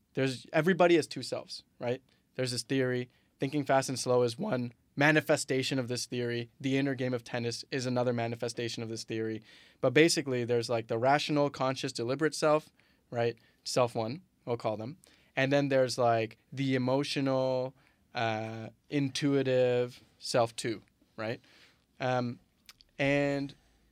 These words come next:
how this manifests itself is basically we always let self one,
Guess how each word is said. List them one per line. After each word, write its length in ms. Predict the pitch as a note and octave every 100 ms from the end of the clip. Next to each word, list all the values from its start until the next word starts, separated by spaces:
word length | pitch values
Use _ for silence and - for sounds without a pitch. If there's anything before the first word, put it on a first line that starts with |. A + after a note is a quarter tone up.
| _ _ _ _ _
how 200 | - D#3
this 200 | G3+ A3+
manifests 460 | E3 D3+ D3 B2 A2+
itself 360 | A#2+ - A2 A2
is 120 | A2
basically 480 | A#2 A2+ A#2 A#2 G#2+
we 240 | B2 G3
always 400 | - A#2 A#2+ A#2+
let 140 | A#2+ A2+
self 300 | - A2 -
one, 360 | A#2 G#2+ G#2+